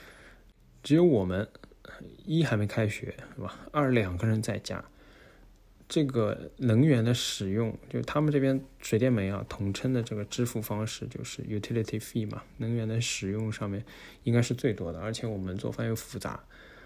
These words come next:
我没有半小时、一小时下不来，我已经算是做饭比较快的了，对吧？两三个菜弄一下，嗯，真的从洗菜开始，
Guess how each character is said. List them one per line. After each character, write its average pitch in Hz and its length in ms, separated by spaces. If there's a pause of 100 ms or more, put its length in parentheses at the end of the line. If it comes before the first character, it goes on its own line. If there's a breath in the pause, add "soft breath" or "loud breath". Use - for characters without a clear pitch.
(160 loud breath)
我 117 140
没 107 100
有 113 80
半 127 160
小 113 120
时、 123 120
一 120 60
小 104 160
时 - 140
下 123 260
不 113 60
来， 95 160
我 101 180
已 117 40
经 117 140
算 120 180
是 120 100
做 117 180
饭 107 160
比 104 80
较 92 80
快 - 340
的 - 120
了， - 100 (500 loud breath)
对 - 120
吧？ - 200 (140)
两 107 380
三 135 200
个 131 80
菜 110 280
弄 107 240
一 101 40
下， - 240 (600 soft breath)
嗯， 98 440 (320)
真 - 140
的 117 100 (260)
从 120 280
洗 - 220
菜 123 220
开 107 200
始， - 220